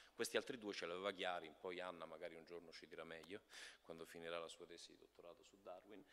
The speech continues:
ma il, l'evoluzione biologica è un processo a tre step, eh? Direi, produzione di variazione,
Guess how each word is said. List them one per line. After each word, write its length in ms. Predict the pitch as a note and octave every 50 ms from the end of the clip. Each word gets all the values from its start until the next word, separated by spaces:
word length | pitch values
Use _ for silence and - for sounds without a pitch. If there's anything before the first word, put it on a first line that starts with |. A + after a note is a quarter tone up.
| - - - - - -
ma 340 | C3 D3 D#3 - - - -
il, 460 | C#3 B2 B2 B2 B2 A#2+ A#2+ A#2 A#2 A2 - - -
l'evoluzione 480 | - B2+ C3+ C#3+ D3+ E3 - G#3+ F3 E3
biologica 380 | F#3 G3+ G3 F3 D3 C#3+ C#3+
è 60 | C#3
un 160 | C#3 C#3 C3 -
processo 800 | - E3 D3 - B2+ A#2+ A2+ - - - C#3+ C3+ C#3 - - -
a 140 | - B2 - -
tre 140 | - C#3+ C3+
step, 560 | - - - - G2 F2 - - - - - - - - - - - _ _ _ -
eh? 120 | G#2+ A2 - - - - - - - - - - - - _
Direi, 420 | - F#2 F#2+ G2+ F#2+ - - - - - - -
produzione 760 | - F3+ G#3 C4+ C4+ - E3 - - - D3+ C#3 B2 A2+ G#2
di 80 | F#2+ F#2+
variazione, 760 | F#2 F#2 F2+ F2+ F2+ - - - F#2 E2+ - D2 G2+ C#3